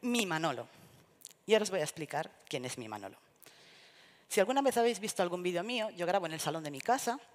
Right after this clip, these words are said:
tengo un espacio así, ¿vale? Este es mi espacio de trabajo, y en esta esquinita está mi sofá. Y ahí está sentado todos los días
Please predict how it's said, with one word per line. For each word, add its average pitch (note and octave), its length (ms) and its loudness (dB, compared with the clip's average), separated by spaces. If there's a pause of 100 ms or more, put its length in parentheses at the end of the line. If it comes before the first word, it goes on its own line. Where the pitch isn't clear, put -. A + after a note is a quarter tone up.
tengo F3 160 -2
un F3 60 -4
espacio - 360 0
así, A3 280 -2 (380)
¿vale? E3+ 300 -2 (440)
Este A3+ 220 6
es F3+ 60 0
mi D#3+ 60 0
espacio D#3 280 0
de D3+ 60 0
trabajo, G3 460 0 (380)
y C#4 80 4
en C#4+ 60 6
esta C4+ 140 -2
esquinita A#3+ 540 -2
está A3 340 0
mi D#3+ 140 -10
sofá. C3 320 -6 (920)
Y G#3 80 2
ahí C4+ 120 6
está C4+ 240 -2
sentado A3 360 0
todos G3+ 160 0
los E3+ 140 -4
días G#3 420 -6